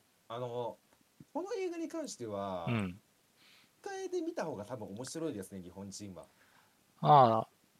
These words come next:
Speaker 2: ー、そうなんだ。まあでも、Netflixデフォルトで吹き替えになってるから。
Speaker 1: あ、そうなんですよね。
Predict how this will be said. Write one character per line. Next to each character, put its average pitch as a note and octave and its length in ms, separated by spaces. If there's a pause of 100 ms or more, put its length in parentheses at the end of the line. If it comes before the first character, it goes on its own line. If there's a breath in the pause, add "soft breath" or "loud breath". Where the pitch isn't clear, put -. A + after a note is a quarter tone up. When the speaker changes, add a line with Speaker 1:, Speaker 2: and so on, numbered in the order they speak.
Speaker 2:
ー、 - 40
そ C#3 120
う - 20
な F2 100
ん - 20
だ。 F2 280
ま D#3 100
あ F3 40
で G3 100
も、 G2 300
Netflix D3+ 520
デ G#2+ 120
フ B2 80
ォ D3 40
ル D3+ 60
ト D#3 140
で D3 220 (200)
吹 - 200
き - 20
替 C3+ 80
え - 20
に C#3 60
な C#3+ 80
っ - 40
て - 100
る G2+ 60
か F#2 100
ら。 E2+ 260
Speaker 1:
あ、 F#3+ 100
そ D4 120
う - 40
な D#3 60
ん - 20
で B2 60
す G2+ 100
よ F#2 80
ね。 E2 180